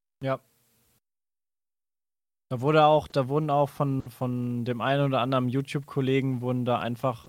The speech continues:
ähm, Fakten genommen, nicht vernünftig recherchiert. Ich mach da auch noch eine große Story draus, ähm, und dramatisiere das Ganze noch mal, noch mal deutlich stärker, als es vielleicht dann noch ist.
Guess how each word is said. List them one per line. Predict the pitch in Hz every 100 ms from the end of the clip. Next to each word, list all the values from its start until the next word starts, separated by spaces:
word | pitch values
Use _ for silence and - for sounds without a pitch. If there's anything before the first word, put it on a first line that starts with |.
| 120
ähm, | 117 113 110 113 -
Fakten | - 131 127 - 151
genommen, | 139 127 135 160 175 175
nicht | 160 143
vernünftig | - 147 139 - 135
recherchiert. | 139 143 123 - 160 170 175 175 160
Ich | 135 131
mach | 143 143
da | 151
auch | 135 139
noch | 143 135
eine | 139
große | 120 131 131
Story | 131 - 147 170 160
draus, | 156 156 160 165 165 - _ _ _ _ -
ähm, | 143 139 135 139 139 -
und | 135
dramatisiere | 123 135 135 143 123 143
das | 147 139
Ganze | 151 147 139 139
noch | 135 -
mal, | 143 131 127 117 _ _ -
noch | 131
mal | 127 131
deutlich | 120 127 139 156 151 -
stärker, | - 143 143 160 165
als | 127 127
es | 131 -
vielleicht | 127 123 120
dann | 127
noch | 117 117
ist. | 131 175 -